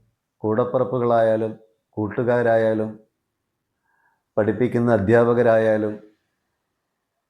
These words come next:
അയൽക്കാരായാലും നമ്മൾ ചെയ്യേണ്ടത് അതാണ്. അവർക്ക് നമ്മൾ തണലായിട്ട്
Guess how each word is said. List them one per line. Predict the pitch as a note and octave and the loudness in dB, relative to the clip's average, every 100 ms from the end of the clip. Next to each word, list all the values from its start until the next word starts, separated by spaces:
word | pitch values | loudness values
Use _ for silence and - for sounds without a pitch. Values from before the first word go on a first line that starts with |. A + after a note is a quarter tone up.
| _ _ _ _ - | _ _ _ _ -6
അയൽക്കാരായാലും | G#2 A2 G2+ A#2 A2+ A2 A2 G#2+ G#2 G#2 - - _ _ _ _ _ _ _ - | -2 -2 2 4 4 4 2 0 -4 -8 -14 -20 _ _ _ _ _ _ _ -2
നമ്മൾ | A2 A2+ C3 C3 | 2 4 4 4
ചെയ്യേണ്ടത് | C#3 A#2+ A#2+ A#2 A2+ A2+ A2+ - _ _ _ | 2 2 2 2 2 0 0 -6 _ _ _
അതാണ്. | A2+ A2+ A2 F#2 F2+ - _ _ _ _ _ _ _ _ _ _ _ - | 0 2 2 0 -8 -16 _ _ _ _ _ _ _ _ _ _ _ -6
അവർക്ക് | G#2 A2+ A2+ A#2+ | -2 -2 -2 -4
നമ്മൾ | A2+ A2+ A2+ A2+ - - | -2 0 0 0 -6 -6
തണലായിട്ട് | G#2+ G#2 A2 A#2 A#2 | -2 0 2 2 0